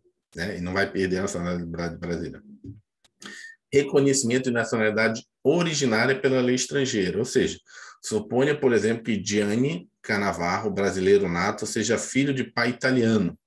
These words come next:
e, portanto, tenha direito pela lei italiana a ser também italiano nato.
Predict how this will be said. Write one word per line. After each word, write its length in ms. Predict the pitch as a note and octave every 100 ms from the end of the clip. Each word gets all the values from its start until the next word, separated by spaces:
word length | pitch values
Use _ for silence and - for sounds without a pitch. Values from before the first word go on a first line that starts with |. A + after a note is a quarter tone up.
| _ - - - G2+
e, 80 |
portanto, 560 | G2 A2+ - B2+ B2 -
tenha 240 | B2+ C3+
direito 420 | A2 G#2 A2 B2 -
pela 200 | A2+ G#2+
lei 160 | G#2+
italiana 480 | G#2+ A2 G2 G2+ A2+
a 20 |
ser 240 | - A2 -
também 300 | G#2 G2+ A2
italiano 420 | A2+ G#2 G#2+ A#2+
nato. 380 | F#2 E2+ -